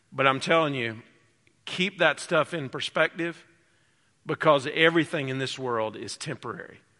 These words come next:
and our priorities should be shaped by what is eternal. And an accurate view of eternity will cause us to hold everything loosely. Don't be arrogant. Put your, don't put your hope in wealth.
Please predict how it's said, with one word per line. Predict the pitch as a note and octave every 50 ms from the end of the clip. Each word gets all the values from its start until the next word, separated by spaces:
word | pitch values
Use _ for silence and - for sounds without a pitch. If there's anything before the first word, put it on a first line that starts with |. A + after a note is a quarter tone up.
| _ _ _ _ _ _
and | - C#3 B2+
our | B2 C#3+ D3+
priorities | - - D#3+ D#3 D3+ D3+ D#3+ F3 E3+ D3+ C3+ A#2+ A2
should | - - D#3+ D3 C3
be | C3 B2
shaped | - - - - F3+ E3+ B2+ A2 A#2+ D3 - - - - _ _ _ _ _ _ _ _ _ _ _ _ _ -
by | - B2+ C3+ C3+
what | C3+ C3+ C#3 C#3+ C#3+ C3
is | C3 A2+ A#2
eternal. | A#2+ A#2 - - F3 D3 B2+ G#2+ F2 F2 F2+ _ _ _ _ _ _ _ _ - - - -
And | C3 C3
an | C3+ C3 C3
accurate | C3 C#3+ F3 F#3+ - - F#3+ F#3+ F#3 F3+ E3+
view | D#3+ C3+ D#3 E3 D#3+ E3
of | D#3 B2+
eternity | C3+ C3 - - F3 E3+ D#3 C#3 B2 A2+ A#2
will | A#2 A#2+
cause | A#2 - - - E3+ F3+ E3+ D3+ C3+ B2
us | A#2 A2+ A2+ A2+ - - - - - - _ _ _ -
to | - C#3+
hold | - - - G3 F3 D#3+ D3 - - -
everything | D#3+ D#3 D3+ D#3+ C#3+ C3 - C3+ B2+ A#2+ A#2 A#2 A#2 A2+ - _ _ _ _ _ _ -
loosely. | C#3 B2+ C3+ D3 C#3+ C3+ - - C3 A2+ F#2+ F2 - - _ _ _ _ _ _ _ _ _ _ _ _ _ - -
Don't | A2+ - D3+ E3+ F3+
be | F#3 E3+ E3+
arrogant. | E3+ F3 F3+ F3+ F#3 E3+ F#3 F#3 F#3+ - - - - _ _ -
Put | D#3 D#3 - -
your, | E3+ D#3+ D3+ C#3 - - - - _ _ _ -
don't | D3+ D#3 E3 D3
put | - F3+ - -
your | E3+ D#3+
hope | D3+ D#3 E3+ F3 - -
in | D#3 C3 B2+ B2+
wealth. | C3+ D#3 E3 F3 F3 E3+ D3+ - - -